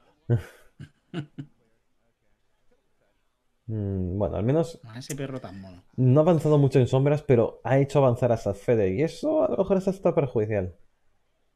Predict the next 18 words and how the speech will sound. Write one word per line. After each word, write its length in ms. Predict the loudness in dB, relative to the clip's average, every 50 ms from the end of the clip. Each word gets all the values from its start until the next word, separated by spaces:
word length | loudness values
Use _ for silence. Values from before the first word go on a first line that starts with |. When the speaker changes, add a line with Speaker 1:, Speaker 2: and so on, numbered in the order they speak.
| _ _ _ _ _ _ _ _ _ _
Speaker 1:
Y 80 | -6 -4
mira, 160 | -2 0 0
el 80 | 0 0
turno 220 | -2 0 0 0
de 60 | -2
Sad 200 | 0 -2 -4 -4
Feder 320 | -4 -6 -4 -4 -2 -2 -2
es 120 | -2 -2
muy, 220 | -4 -4 -4 -4 -4
muy 140 | -4 -4
bueno. 320 | -4 -4 -4 -6 -8 -10 -14 _ _ _ _ _ _ _ _ -20 _ _ _ _ _ _ _ _ _ _ _ _ _ _ _ _ _ _ _ _
Speaker 2:
Mm. 140 | -16 -16 -16 -18 _ _ _ _ _ _ _ -12
Speaker 1:
Le 100 | -6 -4
puede 140 | -4 -2 0
pegar 200 | 0 0 0 0
uno 160 | 0 -2 -2
a 120 | -2 0
daño, 1120 | 0 2 2 2 2 0 0 0 0 0 0 -2 -2 -2 -2 -2 -4 -4 -6 -8 -8 -10